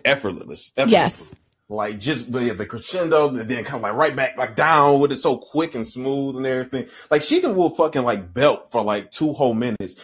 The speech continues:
Speaker 1: then immediately go to a damn whisper at the end of the
Speaker 2: Yep.
Speaker 1: song. And
Speaker 2: Yep.
Speaker 1: it's, it's just fucking, like, magical. You know, I Will Always Love You, classic song,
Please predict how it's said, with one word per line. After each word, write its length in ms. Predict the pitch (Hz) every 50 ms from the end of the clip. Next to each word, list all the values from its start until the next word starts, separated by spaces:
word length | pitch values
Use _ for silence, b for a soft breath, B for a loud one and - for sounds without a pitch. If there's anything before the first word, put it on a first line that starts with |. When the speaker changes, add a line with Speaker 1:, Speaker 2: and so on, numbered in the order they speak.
| b b
Speaker 1:
then 160 | - 127 123 110
immediately 440 | 101 104 113 123 123 117 107 107
go 180 | 98 110 107 98
to 140 | - 104 95
a 40 | 90
damn 400 | 87 104 101 95 90 87 82 85
whisper 340 | 95 98 - - - 87
at 140 | 76 78 -
the 100 | - - -
end 160 | 101 95 90 90
of 80 | -
the 80 | - -
Speaker 2:
Yep. 80 | 214 233
Speaker 1:
song. 340 | 92 90 82 80 - - - _ _ _ _ -
And 80 | 226
Speaker 2:
Yep. 160 | 226 233 247 226
Speaker 1:
it's, 160 | 214 - 117 - -
it's 220 | 151 143 127 110 120
just 260 | 147 170 - - -
fucking, 380 | 131 113 101 - 101 98 101 -
like, 200 | 82 92 95 73
magical. 520 | 85 90 92 85 82 80 - - - - - b b b b b b _
You 280 | - 104 104 104 104 104
know, 80 | 104
I 180 | - - 143 202
Will 180 | 247 220 - 147
Always 360 | 156 156 156 151 143 131 131
Love 200 | 139 139 135 131
You, 260 | 131 131 131 131 - _
classic 420 | _ - 117 117 110 107 - 104 -
song, 440 | - 107 104 101 101 95 95 -